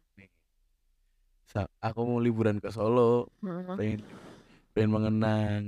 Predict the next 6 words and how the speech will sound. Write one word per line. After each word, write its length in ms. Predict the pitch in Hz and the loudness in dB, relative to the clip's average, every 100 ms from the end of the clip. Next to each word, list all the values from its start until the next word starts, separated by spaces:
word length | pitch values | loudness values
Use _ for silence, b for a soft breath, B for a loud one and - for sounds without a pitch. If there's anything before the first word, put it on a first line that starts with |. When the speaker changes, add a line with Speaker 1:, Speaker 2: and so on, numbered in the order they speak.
| 104 104 | -10 -8
Speaker 1:
dulu 240 | 110 110 | -2 0
zaman 320 | 104 107 101 98 | 0 0 0 -2
kuliah, 640 | 98 104 117 104 98 98 | -2 2 2 2 0 -4
makanan-makanan 800 | 101 90 95 95 95 90 95 95 | -6 -4 -2 -2 -2 0 -2 -2
zaman 200 | 90 90 - | -6 -10 -14
kuliah, 720 | 92 110 131 120 117 117 120 | -4 0 2 2 2 0 -2